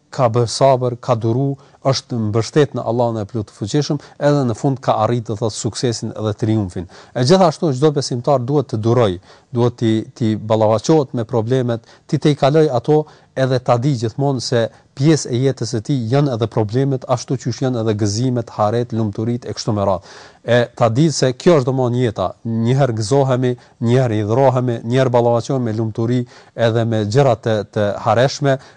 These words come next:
pastaj ballafaqohemi me mërzi edhe me vdekjen apo humbjen e ndonjë gjëje të afërmi e kështu me radhë. E këto janë, do thotë, kjo është jeta. Madje, ë, do thotë, nuk është edhe, edhe nuk do të kuptohej jeta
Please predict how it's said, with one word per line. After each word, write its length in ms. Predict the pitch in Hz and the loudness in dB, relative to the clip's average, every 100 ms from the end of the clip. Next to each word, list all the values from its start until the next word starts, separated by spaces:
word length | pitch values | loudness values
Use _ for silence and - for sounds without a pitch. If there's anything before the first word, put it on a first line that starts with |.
| _ | _
pastaj 400 | 135 127 147 135 127 | 0 2 2 0 0
ballafaqohemi 720 | 117 117 113 110 131 120 113 | -2 0 0 0 -2 -2 -2
me 160 | 110 | -2
mërzi 340 | 107 107 127 123 - - | -2 0 -2 -2 -8 -6
edhe 220 | 113 113 | -2 0
me 180 | 113 110 104 | 2 0 0
vdekjen 460 | 107 123 117 113 104 | 2 2 2 -2 -2
apo 180 | 101 101 | -2 -2
humbjen 440 | 131 127 113 110 - | 0 0 -2 -4 -4
e 80 | 107 | -4
ndonjë 340 | 107 110 107 | -2 -2 -2
gjëje 280 | 101 123 113 104 | 0 2 0 -2
të 100 | 117 123 | -4 0
afërmi 360 | 123 123 113 110 | 0 0 -6 -6
e 80 | 107 | -8
kështu 200 | - 135 | -6 -6
me 120 | 107 117 | -2 2
radhë. 320 | 143 143 - - | 2 2 -16 -14
E 120 | - 120 | -8 -6
këto 200 | - 170 | 2 2
janë, 100 | 151 | 4
do 80 | 135 | 0
thotë, 180 | 160 147 | 0 0
kjo 160 | 202 165 | 4 2
është 160 | - 160 | 2 0
jeta. 260 | 120 95 87 _ - | 0 -2 -6 _ -6
Madje, 380 | 120 127 147 156 139 _ _ 135 | 0 2 4 4 2 _ _ -2
ë, 140 | 123 123 113 127 | 2 2 0 -4
do 120 | 123 | 0
thotë, 220 | 151 147 _ - _ _ - | 2 0 _ -20 _ _ -10
nuk 460 | 143 139 135 139 | -6 -2 0 2
është 240 | 165 - 156 | 2 2 -2
edhe, 160 | 135 147 139 | 0 0 0
edhe 160 | 135 135 | 0 2
nuk 160 | 135 | 2
do 80 | 131 | 2
të 120 | 135 | 0
kuptohej 480 | 147 117 185 175 151 | -2 0 2 4 4
jeta 380 | 156 185 180 175 | 2 2 2 0